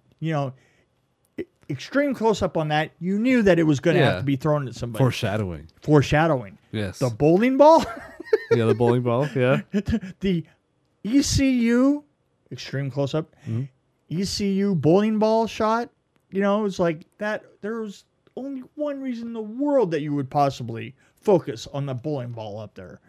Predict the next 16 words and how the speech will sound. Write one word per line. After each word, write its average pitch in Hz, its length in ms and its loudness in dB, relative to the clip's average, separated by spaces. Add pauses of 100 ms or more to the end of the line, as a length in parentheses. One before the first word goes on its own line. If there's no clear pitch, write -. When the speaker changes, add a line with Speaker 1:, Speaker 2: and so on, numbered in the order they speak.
Speaker 2:
Right. 131 220 0 (100)
Speaker 1:
You 135 60 -10
know, 117 180 -8 (100)
is 131 160 -4
because 143 480 -4
you 143 100 0
were 151 60 -4
gonna 165 180 -4
drop 147 280 -2
it 165 60 -6
on 170 140 -8
somebody's 208 400 -8
head. 247 280 -6 (340)
Speaker 2:
Exactly. 107 680 -8
Speaker 1:
Yeah. 214 180 -8 (400)
So, 147 420 0